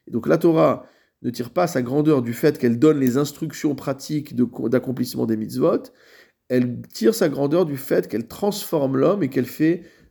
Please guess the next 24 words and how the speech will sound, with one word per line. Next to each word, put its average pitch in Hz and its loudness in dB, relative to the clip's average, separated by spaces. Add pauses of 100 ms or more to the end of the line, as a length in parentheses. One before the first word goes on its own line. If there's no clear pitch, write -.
(160)
euh, 113 2
mouvoir, 170 2
elle 117 -4
fait 120 0
bouger 175 0
l'homme, 165 2 (1000)
elle 120 0
le 120 6
fait 131 0
sortir 165 2
de 123 2
son 127 -4
immobilisme 147 2 (400)
pour 160 2
aller 151 4
accomplir 143 -2
la 123 0
Torah. 110 -10 (580)
Vedavarze 135 6
shayach 175 2
lomar 160 0
kasher 143 -2
haTorah 143 0
hi 127 -6